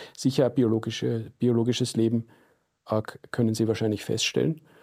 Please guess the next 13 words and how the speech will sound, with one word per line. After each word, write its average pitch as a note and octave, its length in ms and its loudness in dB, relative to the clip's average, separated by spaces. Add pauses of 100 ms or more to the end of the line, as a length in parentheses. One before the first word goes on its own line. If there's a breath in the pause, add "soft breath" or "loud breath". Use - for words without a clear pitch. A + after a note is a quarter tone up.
(580 soft breath)
Vielleicht G#2+ 320 -2
haben A#2 120 0
die D3+ 80 2
schon B2+ 200 2
ein A#2 80 2
Raumschiff A2+ 400 2
losgeschickt, A#2 640 -4
das - 160 -6
braucht - 420 -2
aber G#2+ 220 2
halt A2 160 0
noch, - 320 -6
äh, - 580 -8